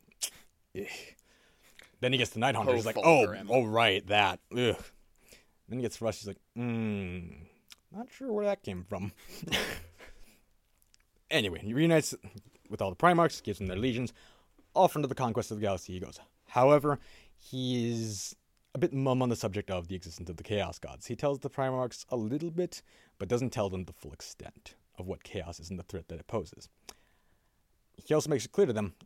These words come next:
Speaker 1: like, "Listen, I know I'm hot shit and I'm awesome. Pops is awesome, but Pops ain't no god." Everyone like, "Sure, right, 'cause secular imperium, whatever." And Lorgar's just like, "Well,
Speaker 2: I
Speaker 1: but
Speaker 2: mean,
Speaker 1: like,
Speaker 2: I
Speaker 1: but
Speaker 2: like
Speaker 1: like"
Speaker 2: my fan,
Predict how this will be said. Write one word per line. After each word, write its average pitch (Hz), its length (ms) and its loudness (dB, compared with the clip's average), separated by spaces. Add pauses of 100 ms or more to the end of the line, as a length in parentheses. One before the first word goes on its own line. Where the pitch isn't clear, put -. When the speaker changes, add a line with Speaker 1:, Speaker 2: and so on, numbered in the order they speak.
Speaker 1:
like, 113 120 -6
"Listen, 127 340 -2
I 196 140 -4
know 104 260 2
I'm 104 140 -2
hot 101 180 -4
shit - 220 -6
and 107 80 -6
I'm 107 140 -2
awesome. 135 440 0 (1200)
Pops 175 220 8
is 131 120 2
awesome, 107 380 4
but 131 220 4 (540)
Pops 123 240 0
ain't 107 140 -2
no 98 140 -2
god." 92 340 0 (1000)
Everyone 92 240 -6
like, 90 120 -12 (1000)
"Sure, - 220 0 (200)
right, 101 200 -4 (120)
'cause 92 280 -6
secular 101 300 -6
imperium, 90 240 -4
whatever." 98 280 -2 (340)
And 98 100 -8
Lorgar's 92 260 -6
just - 180 -16
like, 78 100 -14 (380)
"Well, 151 300 0 (640)
Speaker 2:
I 151 60 -2
Speaker 1:
but 175 60 0
Speaker 2:
mean, 135 120 2
Speaker 1:
like, 143 160 6 (380)
Speaker 2:
I 185 120 4
Speaker 1:
but - 60 6
Speaker 2:
like - 40 8
Speaker 1:
like" - 160 6
Speaker 2:
my 208 160 2
fan, 165 500 -6